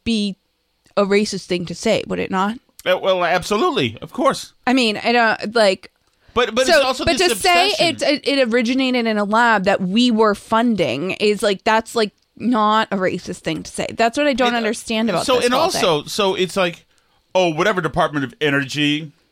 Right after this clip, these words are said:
Speaker 2: But this is Joe Biden's Department of Energy. Th-, this, these are his boys. Okay, it's Joe Biden's intel service. What do you want?
Speaker 1: Right.
Speaker 2: What do you? What do you? What, so everybody who says something that you think somehow is a bank shot, meaning Donald Trump was right and you were an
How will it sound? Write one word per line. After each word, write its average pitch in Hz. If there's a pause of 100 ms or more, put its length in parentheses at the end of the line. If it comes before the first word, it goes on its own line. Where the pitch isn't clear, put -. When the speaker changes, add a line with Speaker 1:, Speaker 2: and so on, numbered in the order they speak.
(420)
Speaker 2:
But -
this -
is 240
Joe 196
Biden's 160
Department 98
of 87
Energy. 85 (460)
Th-, -
this, 165
these 208
are 214
his 202
boys. 170 (220)
Okay, 196
it's 185
Joe 226
Biden's 208
intel 180
service. -
What 214
do 302
you 320
want? 311 (420)
Speaker 1:
Right. 196
Speaker 2:
What 233
do 302
you? 302
What 247
do 277
you? 247 (520)
What, 220
so 247
everybody 254
who 226
says 233
something 170
that 156
you 175
think 196
somehow 180
is 139
a 151
bank 165
shot, 151
meaning 143
Donald 151
Trump 190
was 139
right 127
and 123
you 160
were 165
an 135